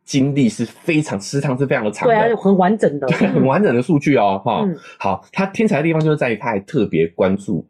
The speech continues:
Speaker 1: 一个特殊的族群。
Speaker 2: 嗯。
Speaker 1: 就是呢，小时候经历过搬家的兄弟姐妹。
Speaker 2: 哦。
Speaker 1: 好，比如说你们家里有两个孩子。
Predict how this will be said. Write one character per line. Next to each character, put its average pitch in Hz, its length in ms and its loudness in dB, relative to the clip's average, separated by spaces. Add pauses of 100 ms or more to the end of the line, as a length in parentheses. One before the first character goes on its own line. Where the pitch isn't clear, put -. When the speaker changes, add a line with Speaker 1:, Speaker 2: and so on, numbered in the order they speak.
Speaker 1:
一 85 140 -2
个 - 280 0 (560)
特 110 160 0
殊 90 200 -2
的 76 120 0 (460)
族 87 180 0
群。 - 240 -6 (240)
Speaker 2:
嗯。 175 240 0 (300)
Speaker 1:
就 131 100 2
是 131 160 0
呢， 101 220 2 (160)
小 90 320 -2
时 101 220 -2
候 127 320 0
经 120 240 0
历 110 160 2
过 101 160 2 (120)
搬 95 300 -2
家 87 300 -4
的 80 240 -2
兄 78 280 -4
弟 78 160 -2
姐 - 280 -8
妹。 67 240 -8 (160)
Speaker 2:
哦。 127 760 -6 (220)
Speaker 1:
好， 98 140 -2
比 113 100 -4
如 123 80 2
说 175 100 0
你 117 60 2
们 95 100 0
家 107 120 0
里 101 80 0
有 85 80 2
两 76 120 -4
个 71 120 -8
孩 69 180 -6
子。 - 220 -14